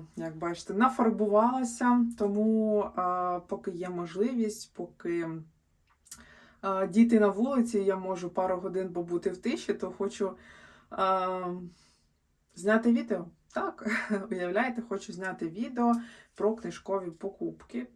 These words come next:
Е, ще хотіла зняти про прочитане, але цю співдружність я ніяк не дочитаю,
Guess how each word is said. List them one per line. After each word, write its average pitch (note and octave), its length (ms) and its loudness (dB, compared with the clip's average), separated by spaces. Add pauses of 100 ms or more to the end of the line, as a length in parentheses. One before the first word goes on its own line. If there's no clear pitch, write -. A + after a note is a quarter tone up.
Е, F#3+ 180 -6
ще A#3+ 160 -6
хотіла A3 300 2
зняти G#3 280 0
про F#3+ 240 -4
прочитане, A#3+ 720 2
але G3 380 4 (140)
цю A3+ 320 -2 (220)
співдружність A#3 1200 4
я G#3+ 180 2
ніяк G3 560 4
не F3 140 -4
дочитаю, F#3+ 840 0